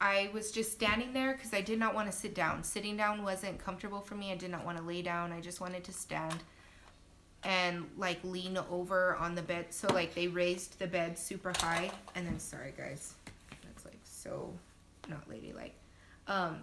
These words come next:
they raised the bed super high so I could just, like, lean over the bed and just kinda, like,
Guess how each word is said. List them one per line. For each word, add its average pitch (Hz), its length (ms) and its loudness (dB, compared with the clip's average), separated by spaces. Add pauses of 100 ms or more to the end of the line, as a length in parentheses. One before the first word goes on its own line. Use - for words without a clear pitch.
they 202 120 -2
raised 196 380 2
the 208 100 -2
bed 180 360 2
super 214 380 -2
high 185 380 2
so 220 260 -2
I 185 100 2
could 185 200 -4
just, - 200 -6
like, 170 220 -2
lean 180 260 -4
over 175 240 0
the 175 100 -2
bed 170 360 2
and 170 120 -2
just 170 260 -6
kinda, 165 260 -2
like, 156 260 -6